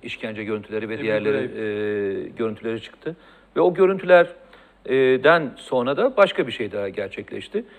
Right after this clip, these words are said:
Speaker 1: Bugün, e, C I A'nin başındaki, e, hanımefendi biliyorsun daha önceki sorgu elemanlarından bir
Speaker 2: Hı hı.
Speaker 1: tanesi. Yani bu işle birebir, e, e, uğraşan,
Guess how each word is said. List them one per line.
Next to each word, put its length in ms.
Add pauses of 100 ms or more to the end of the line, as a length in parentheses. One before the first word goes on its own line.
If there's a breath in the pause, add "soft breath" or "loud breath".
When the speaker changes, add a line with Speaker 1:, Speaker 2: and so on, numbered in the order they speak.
(220 loud breath)
Speaker 1:
Bugün, 300 (160)
e, 220
C 180
I 20
A'nin 240
başındaki, 680
e, 80 (1040)
hanımefendi 580
biliyorsun 380
daha 220
önceki 320
sorgu 360
elemanlarından 680
bir 60
Speaker 2:
Hı 40
hı. 40
Speaker 1:
tanesi. 340
Yani 240 (380 loud breath)
bu 100
işle 280
birebir, 400 (440 loud breath)
e, 320 (540)
e, 180
uğraşan, 540